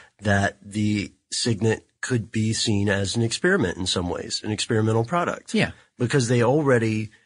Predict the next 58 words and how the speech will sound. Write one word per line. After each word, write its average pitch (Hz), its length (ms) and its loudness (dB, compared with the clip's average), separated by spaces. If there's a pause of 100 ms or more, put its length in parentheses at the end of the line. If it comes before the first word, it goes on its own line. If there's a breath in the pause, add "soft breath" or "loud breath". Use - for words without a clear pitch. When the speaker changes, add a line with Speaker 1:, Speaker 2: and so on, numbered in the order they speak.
(160 soft breath)
Speaker 1:
they 113 100 2
wanna 127 300 6
make 127 280 4
sure 110 360 2
that 98 160 -2
they 107 100 -2
don't 107 220 0
overproduce 113 760 -2
them. 107 260 -6 (560)
And 107 140 2
the 104 60 2
best 127 260 2
way 123 120 4
to 107 120 0
do 123 200 0
that 101 220 2
is 98 120 -4
to 110 80 0
already 107 260 0
have 95 480 -2
your 101 160 -2
numbers, 95 640 0 (200)
Speaker 2:
Yeah. - 200 -12 (100)
Speaker 1:
uh, 87 140 -8
figured 110 300 0
out. 107 200 2 (280 loud breath)
Speaker 2:
Well, 151 140 0
that's 185 220 0
initially. 151 600 0 (680)
This 139 180 2
is 156 100 2
initially 131 460 2
because 117 420 2
they 120 80 4
Speaker 1:
Right. 120 220 4
Speaker 2:
may, 127 480 2 (160)
they 110 140 2
may 131 220 2
offer 120 280 2
these 104 280 0
to 101 360 -2
just 117 240 0
the 98 60 -4
general 95 280 2
public. 87 420 -2
You 87 60 -6
know, 90 80 -2
they 92 120 -2
may 98 140 2
say 98 240 0
that, 92 220 -2
you 101 60 -4
know, 95 60 -2
the 90 80 -2
Signet's 101 360 0
up 98 80 0
for 104 80 -10
sale. 95 400 -2